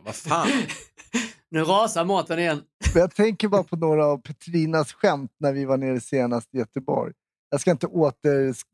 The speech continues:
Speaker 3: säga dem på något sätt för det, eh, eller återge dem
Speaker 1: Ja, men
Speaker 3: på
Speaker 1: dra
Speaker 3: något sätt.
Speaker 1: ett ändå så vi är med på, på kontexten här. Petrina Solange, alltså, som var nere med dig i
Speaker 3: Hon har ju ett in-, ett, ett,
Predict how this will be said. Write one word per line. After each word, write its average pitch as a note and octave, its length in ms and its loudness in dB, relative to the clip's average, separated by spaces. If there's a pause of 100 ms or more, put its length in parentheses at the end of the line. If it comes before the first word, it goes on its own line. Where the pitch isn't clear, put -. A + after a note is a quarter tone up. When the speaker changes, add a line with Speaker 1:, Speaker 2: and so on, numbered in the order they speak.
(300)
Speaker 3:
säga D3 260 4
dem C3+ 120 -2
på C3+ 100 -14
något B2+ 180 -4
sätt B2 220 -2
för - 100 -10
det, A#2+ 320 2 (300)
eh, A#2+ 280 -10
eller C3 140 -6
återge D3+ 460 2
dem C#3+ 80 4
Speaker 1:
Ja, C3 60 2
men F3 160 0
Speaker 3:
på - 60 2
Speaker 1:
dra A3+ 60 4
Speaker 3:
något G3+ 100 0
sätt. F#3 160 0
Speaker 1:
ett - 80 -14
ändå B2+ 280 0
så A2+ 100 -8
vi B2+ 140 2
är B2+ 40 0
med A2+ 280 -2
på, A#2+ 220 0
på A2+ 140 -8
kontexten A#2+ 680 -4
här. F#2 140 -2
Petrina C3+ 400 -2
Solange, C3 520 0
alltså, G#2 160 -2
som A2 140 -4
var G#2+ 80 0
nere G2+ 420 -2
med G#2+ 160 -4
dig G2+ 280 0
i F2+ 100 -10 (100)
Speaker 3:
Hon A#3 220 4
har A#3+ 180 2
ju A#3 140 2
ett G3+ 120 -4
in-, A3 320 0 (120)
ett, G3 80 0 (200)
ett, G3+ 160 0